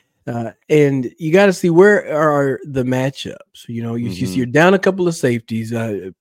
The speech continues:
Speaker 1: uh, well, uh, who's out? Jeremy Reaves is out. Um, and who's the other, uh, safety
Speaker 2: Derek
Speaker 1: for
Speaker 2: Forrest.
Speaker 1: Washington? Derek Forrest is
Speaker 2: And
Speaker 1: out.
Speaker 2: then
Speaker 1: So
Speaker 2: I
Speaker 1: they're,
Speaker 2: also
Speaker 1: they're
Speaker 2: saw
Speaker 1: both
Speaker 2: that
Speaker 1: out.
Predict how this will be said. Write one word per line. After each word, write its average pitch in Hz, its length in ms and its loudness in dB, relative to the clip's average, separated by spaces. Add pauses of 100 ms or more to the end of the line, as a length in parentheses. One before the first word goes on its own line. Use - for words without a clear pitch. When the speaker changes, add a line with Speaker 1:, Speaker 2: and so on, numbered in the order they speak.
Speaker 1:
uh, 92 320 -8
well, 123 260 -8 (120)
uh, 107 80 -10 (160)
who's 185 240 -2
out? - 160 -8 (340)
Jeremy 165 400 4
Reaves 165 420 0
is 131 180 -4
out. 113 300 -4 (340)
Um, 123 300 -4
and 127 160 -4
who's 175 180 -2
the 170 140 4
other, 143 320 0
uh, 131 260 -6
safety 127 280 -8
Speaker 2:
Derek 120 220 0
Speaker 1:
for 135 60 -10
Speaker 2:
Forrest. 110 320 -2
Speaker 1:
Washington? 117 420 -12
Derek 139 320 6
Forrest 135 420 0
is 107 60 -10
Speaker 2:
And 104 100 -2
Speaker 1:
out. 107 60 -4
Speaker 2:
then 113 140 -4
Speaker 1:
So 110 40 -4
Speaker 2:
I - 20 -2
Speaker 1:
they're, 170 120 2
Speaker 2:
also 113 300 -4
Speaker 1:
they're 127 80 -2
Speaker 2:
saw 117 260 0
Speaker 1:
both 107 80 -4
Speaker 2:
that 101 160 -6
Speaker 1:
out. - 60 -18